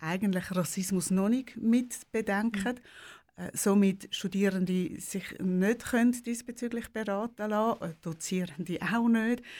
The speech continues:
Speaker 1: Ähm, also die Thematik wird wie, äh, die ist einfach überall ausgelassen. Und das ist eine grosse Schwierigkeit,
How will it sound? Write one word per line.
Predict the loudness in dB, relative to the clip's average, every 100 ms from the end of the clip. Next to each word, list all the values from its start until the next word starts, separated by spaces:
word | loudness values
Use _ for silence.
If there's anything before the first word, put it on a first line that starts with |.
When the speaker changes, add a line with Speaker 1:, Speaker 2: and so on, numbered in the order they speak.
| -16 -16 -8
Speaker 1:
Ähm, | -2 0 0 -2 _
also | -2 -2 -2 -8 0
die | 2
Thematik | 4 4 2 2 -2 -2 2
wird | 2 2
wie, | -2
äh, | -2 -4 -10 -12 _ -20 -16 -4
die | 0
ist | 0
einfach | 0 -2
überall | 0 2 0 0 0
ausgelassen. | -4 -8 -6 -4 -2 -2
Und | -4
das | -6 -6 -14
ist | -10 -6
eine | -4 -2 -2
grosse | -2 -4 -6 -8
Schwierigkeit, | -6 -6 -6 -6 -6 -6